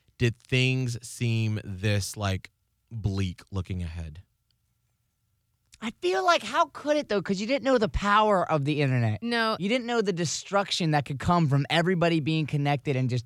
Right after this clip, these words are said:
Speaker 2: tearing each other down.
Speaker 3: Nobody
Speaker 1: It was
Speaker 3: knew.
Speaker 1: exciting.
Speaker 3: Nobody knew.
Speaker 2: It would
Speaker 3: Even
Speaker 2: be
Speaker 3: until
Speaker 2: exciting.
Speaker 3: I,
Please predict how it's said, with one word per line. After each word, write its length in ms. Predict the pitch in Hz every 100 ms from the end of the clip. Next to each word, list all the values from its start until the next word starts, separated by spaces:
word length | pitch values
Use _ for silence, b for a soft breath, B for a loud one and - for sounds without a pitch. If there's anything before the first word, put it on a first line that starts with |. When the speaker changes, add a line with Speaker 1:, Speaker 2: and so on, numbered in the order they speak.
| -
Speaker 2:
tearing 280 | - 143 131
each 100 | 127
other 120 | 120
down. 60 | 254
Speaker 3:
Nobody 280 | 381 523 453
Speaker 1:
It 60 |
was 80 | 294
Speaker 3:
knew. 80 | 247 233
Speaker 1:
exciting. 480 | 208 120 113 90 65
Speaker 3:
Nobody 380 | 254 359 453 370
knew. 280 | 294 240 160 127
Speaker 2:
It 140 | 370
would 80 | 269
Speaker 3:
Even 120 | - 311
Speaker 2:
be 80 |
Speaker 3:
until 100 | 302 - 320 277 262
Speaker 2:
exciting. 200 | - -
Speaker 3:
I, 140 | -